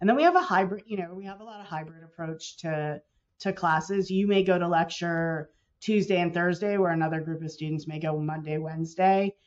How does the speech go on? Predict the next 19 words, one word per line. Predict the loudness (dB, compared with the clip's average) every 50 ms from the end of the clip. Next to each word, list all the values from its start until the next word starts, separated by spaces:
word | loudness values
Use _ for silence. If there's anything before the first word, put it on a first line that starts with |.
| _ _ _ -20
and | -20 -12 -6
then | -4 -2 -2 0 0 -2 -2 -4 -4
the | -4 -4 -4 -4
professor | -6 -10 -12 -8 -8 -8 -6 -8 -8 -8
will | -8 -8
have, | -8 -10 -12 -14 -14 -16 -18 -20 _ _
you | -20 -20
know, | -20 -20 -20 -20
required | _ _ -20 -20 -20 -20 -20 -20 -20 -18
office | -18 -14 -14 -14 -6 -2
hours, | 0 2 2 2 0 -2 -4 -6 -8 -12 -14 -18
or | -20 -20 -20 -20
you'll | -18 -18 -18
have, | -18 -18 -20 -20 -18 -18 -18 -20 -20 _ _ _ _ _ _ _ _ -20
um, | -20 -20 -18
small | -16 -12 -10 -10 -10 -10 -12 -16
group | -20 -20 -20 _
study | -10 -2 0 0 0 0 -2 -6
sessions | -8 -8 -8 -8 -8 -8 -8 -8 -8 -6 -6 -8 -8 -10 -12 -16